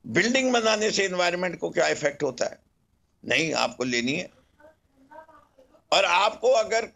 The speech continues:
एक consultant certify कर दे कि जी मैंने इसके सारा कर लिया है, तो environmental standard जब violate हो तो आप आके बंद कीजिए।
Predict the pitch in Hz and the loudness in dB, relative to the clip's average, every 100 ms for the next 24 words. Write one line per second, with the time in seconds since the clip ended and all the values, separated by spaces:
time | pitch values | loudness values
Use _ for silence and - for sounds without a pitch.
0 | 165 190 - 180 170 170 175 214 202 175 | -6 -4 -4 -4 -2 -2 -2 -4 -2 -2
1 | 156 165 156 170 170 160 143 190 196 196 | -2 -2 -2 0 0 -2 -2 -4 -4 -4
2 | 202 185 180 185 175 - 180 - 135 175 | -2 0 2 2 0 0 0 2 4 4
3 | 180 - - - 135 131 147 151 139 139 | 2 -2 -20 -2 -2 0 -2 -2 0 -2
4 | 98 87 - _ _ _ _ _ - _ | -2 -8 -10 _ _ _ _ _ -20 _
5 | - 208 208 196 202 214 226 233 233 - | 0 2 2 2 2 2 0 0 -2 0
6 | 190 208 226 208 226 190 190 202 233 214 | -2 -2 -2 0 0 2 2 4 2 2
7 | 208 208 196 196 185 196 208 196 202 185 | 0 2 2 2 0 -2 0 -2 -2 -6
8 | 196 190 - | -6 -4 -6